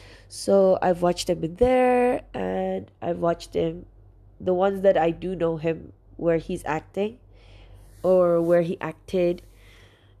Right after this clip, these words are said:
is in The Gifted, which is another series. I don't think I've talked about it, but I would definitely talk to you guys about it in the next episode or so,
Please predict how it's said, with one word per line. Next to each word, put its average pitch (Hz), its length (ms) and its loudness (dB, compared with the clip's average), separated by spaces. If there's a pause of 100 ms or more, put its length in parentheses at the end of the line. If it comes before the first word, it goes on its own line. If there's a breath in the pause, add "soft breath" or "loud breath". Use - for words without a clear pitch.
is 208 680 2 (100)
in 185 540 -2 (420)
The 180 80 -2
Gifted, 165 640 -6
which - 380 -4
is 151 160 -6
another 160 320 0
series. 151 440 -4 (160)
I 170 320 0
don't 170 220 2 (800)
think 269 180 -6
I've 220 220 -2
talked - 260 -4
about 180 300 2
it, 185 180 -4
but 160 200 -4
I 156 160 -2
would 165 240 -4 (560 soft breath)
definitely 190 520 0
talk 170 360 -10
to - 80 -6
you 160 80 -2
guys 160 280 -2
about 160 300 -2
it 156 120 -2
in 165 360 -6 (420)
the 175 80 -6
next 170 280 -4
episode 165 420 -4
or 165 80 2
so, 190 480 2